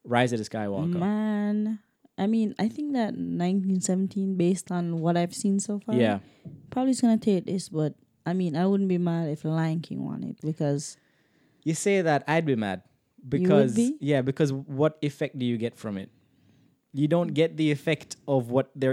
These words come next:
Speaker 1: intending. You're not getting
Speaker 2: But,
Speaker 1: emotion.
Speaker 2: I mean, it's a wholly C G I movie that looks really lifelike.
Speaker 1: Yeah, yeah. So watch a nature docu-, like, th-,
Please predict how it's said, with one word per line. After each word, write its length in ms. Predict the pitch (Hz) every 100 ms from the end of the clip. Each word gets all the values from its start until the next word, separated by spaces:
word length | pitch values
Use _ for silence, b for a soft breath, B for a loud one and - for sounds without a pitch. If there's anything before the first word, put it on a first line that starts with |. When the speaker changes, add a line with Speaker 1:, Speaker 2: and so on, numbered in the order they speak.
| 135 127
Speaker 1:
intending. 640 | - 151 135 107 92 101
You're 100 | 123
not 140 | 135
getting 240 | 127 123 139
Speaker 2:
But, 60 |
Speaker 1:
emotion. 480 | 139 131 131 - -
Speaker 2:
I 40 | 196
mean, 400 | 233 247 220 -
it's 260 | 196 - 185
a 280 | 170 170 156 _ -
wholly 320 | 196 202 196
C 260 | 175 - 180
G 160 | 156 165
I 140 | 143
movie 300 | 147 156 151
that 160 | 143 -
looks 360 | 156 - - - _ _ _ _ _ _ _ -
really 880 | 165 156 160 160 170 180 175 165 165
lifelike. 500 | 156 156 156 147 -
Speaker 1:
Yeah, 240 | 175 190 190
yeah. 400 | - 147 170 175
So 200 | - 156
watch 280 | 147 160 -
a 60 |
nature 280 | 160 165 165
docu-, 320 | 147 139 147
like, 260 | 156 156 147
th-, 140 | 170